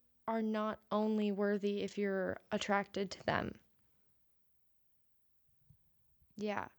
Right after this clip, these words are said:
So, um, yeah.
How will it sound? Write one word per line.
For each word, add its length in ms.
So, 460
um, 480
yeah. 300